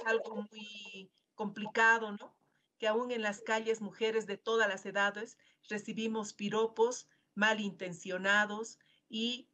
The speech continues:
eh, la verdad es que tenemos miedo salir solas a la calle, ¿no? Este datito que es muy terrible, hasta el, hasta la fecha hemos vivido ciento un feminicidios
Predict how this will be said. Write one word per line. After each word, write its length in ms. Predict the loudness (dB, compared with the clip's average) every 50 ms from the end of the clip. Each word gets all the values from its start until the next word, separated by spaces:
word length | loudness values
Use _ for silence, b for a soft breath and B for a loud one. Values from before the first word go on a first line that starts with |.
| _ _
eh, 300 | -10 -8 -6 -6 -8 -8 -4
la 120 | -2 -2
verdad 340 | 0 2 4 6 6 6 6 4
es 140 | 0 -2
que 320 | -4 -6 -6 -6 -6 -8 _ _
tenemos 420 | -4 -2 0 0 0 -2 -2 -4 -4
miedo 380 | -6 -4 -2 -2 -2 -2 -4
salir 340 | -6 -6 -6 -4 -4 -4 -6
solas 420 | -4 -2 0 0 0 0 -2 -4 -6
a 60 | -8
la 140 | -10 -10 -10
calle, 300 | -12 -12 -14 _ _ _ _
¿no? 220 | -8 -8 -8 -8 _ B B B B B B B B _ 2
Este 260 | 2 4 4 4 6
datito 580 | 6 6 4 4 2 2 4 4 4 2 2
que 200 | 2 2 4 4
es 160 | 4 2 0 -4
muy 160 | -4 -4 -2
terrible, 760 | 0 0 0 0 0 -2 -4 -4 -2 0 0 0 0 -2 -4 _
hasta 300 | -6 -6 -6 -6 -4 -4
el, 260 | -4 -2 -4 -4 -6 -6
hasta 240 | -6 -4 -2 -2 0
la 140 | 0 0 -2
fecha 600 | -2 2 2 2 2 2 0 -2 -2 -2 -2 b b b b b b _
hemos 340 | -2 0 2 2 0 -2 -2
vivido 420 | -4 -4 -2 -2 2 2 2 2
ciento 540 | 2 0 0 2 4 4 4 4 4 4 4
un 200 | 4 4 0 -2
feminicidios 1000 | -2 -2 0 0 0 0 -2 -4 -4 -4 -4 -4 0 2 4 2 2 0 -4 -16